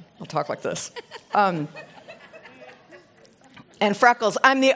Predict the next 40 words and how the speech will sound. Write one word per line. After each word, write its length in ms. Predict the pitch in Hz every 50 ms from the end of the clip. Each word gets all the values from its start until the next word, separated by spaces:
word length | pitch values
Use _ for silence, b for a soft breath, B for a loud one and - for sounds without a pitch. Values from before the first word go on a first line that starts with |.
| -
I 120 | - 277 294
gotta 180 | 302 269 240
just 240 | 196 - 233 - -
tell 140 | - 226 208
you 100 | 220 214
this. 240 | 190 208 180 - -
I 140 | - 208 196
just, 200 | 202 220 - -
we 100 | 233 214
just 180 | 214 214 -
got 180 | - 190 175 -
back 220 | 180 170 165 -
from 180 | - 190 165 160
Mexico. 480 | 160 156 - - - 170 - - 170
We 100 | 170 160
go 140 | 160 175 180
out 80 | 170 165
of 80 | 165
the 60 | 160 170
country 440 | - 175 165 170 160 - 180 175 175
every 260 | 185 170 180 185 185
year, 640 | 185 185 175 - - 165 165 165 156 175 214 247 - -
the 100 | 180 170
first 280 | - 180 180 175 -
two 140 | - 202 185
weeks, 400 | 175 170 165 180 175 - - -
my 100 | 165 160
husband 320 | 160 165 165 165 - 170
and 100 | 170 170
I, 100 | 165 170
and 120 | 170 165 165
we 140 | 160 160 151
goal 260 | 160 - 151 147 151
set 360 | 156 - - 175 165 160 -
and 120 | 156 151
plan. 440 | - - 170 156 160 160 160 180 214 B B B B B B B
It's 180 | 170 156 - 170
a 40 | 147
visionary 800 | 143 170 175 175 196 202 190 185 185 185 190 196 214 220 226 B B B B B B B B -
vacation. 580 | 170 170 - 208 196 190 - - 240 277 269